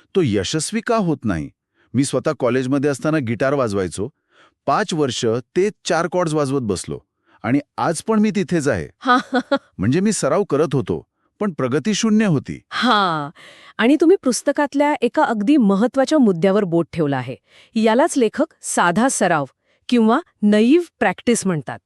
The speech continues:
Speaker 1: साधा सराव?
Speaker 2: नाही. किंवा तीस वर्ष गाडी चालवणारा प्रत्येक जण फॉर्म्युला वन ड्रायव्हर बनत नाही, की नाही?
Speaker 1: बरोबर. कारण ते एकाच पातळीवर तीच गोष्ट करत राहतात.
Speaker 2: अगदी.
Speaker 1: मग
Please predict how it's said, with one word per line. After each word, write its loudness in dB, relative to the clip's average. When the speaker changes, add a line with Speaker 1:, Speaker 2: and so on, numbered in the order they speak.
Speaker 1:
साधा 0
सराव? -2
Speaker 2:
नाही. -4
किंवा 0
तीस -4
वर्ष -2
गाडी 2
चालवणारा 2
प्रत्येक -2
जण 0
फॉर्म्युला 4
वन 0
ड्रायव्हर 2
बनत -2
नाही, 0
की 0
नाही? 4
Speaker 1:
बरोबर. 2
कारण 2
ते 4
एकाच 0
पातळीवर 4
तीच -2
गोष्ट 0
करत 0
राहतात. -4
Speaker 2:
अगदी. -6
Speaker 1:
मग 6